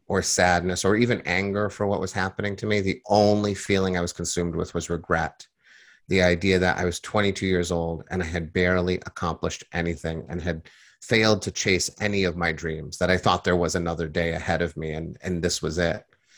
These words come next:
And so ob-, obviously I survived. There was no bullet in the gun. They pulled a trigger on an empty gun that night. But since then, I've sort of become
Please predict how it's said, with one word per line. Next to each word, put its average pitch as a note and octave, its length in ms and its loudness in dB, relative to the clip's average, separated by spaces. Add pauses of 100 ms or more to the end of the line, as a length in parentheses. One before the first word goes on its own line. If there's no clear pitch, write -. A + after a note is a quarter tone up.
(720)
And B2+ 180 6
so C3 180 8
ob-, A#2 240 6
obviously G#2 520 4
I F2+ 240 0
survived. F2 560 0
There F2+ 140 -4
was E2+ 140 -4
no G2 120 2
bullet F#2 340 4
in F#2 80 -4
the F#2 60 0
gun. E2+ 260 0
They E2+ 100 -4
pulled F2 300 -2
a D#2+ 240 -4
trigger G2 340 4
on F2+ 140 4
an F2 80 -2
empty F2+ 320 0
gun F2 380 0
that E2 240 -4
night. E2+ 400 -4 (960)
But C3 340 6
since F3+ 440 4
then, F2+ 480 2
I've G#2 120 2
sort A2+ 220 4
of G#2 180 4
become G#2 880 0